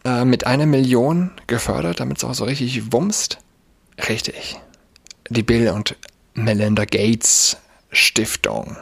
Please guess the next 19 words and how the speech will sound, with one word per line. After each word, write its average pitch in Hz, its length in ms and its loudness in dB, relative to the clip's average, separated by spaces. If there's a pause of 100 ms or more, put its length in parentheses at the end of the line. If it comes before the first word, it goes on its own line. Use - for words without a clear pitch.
(1500)
Die 117 80 0
Frage 165 360 2
ist, - 460 -4 (320)
wird 147 220 2
nun 170 260 4
Ethnomathematik 113 1200 0 (180)
im 104 320 -2 (880)
Scheidungsverfahren - 960 0
angewandt? - 720 -12 (280)
Und 113 160 -2
wenn 104 140 2
ja, - 320 -2
wie? - 280 -6 (1500)
Es 123 180 2
gibt 156 220 -2
keinen 147 220 0
Ehevertrag. 175 960 -6
Die 104 160 0
beiden 143 840 2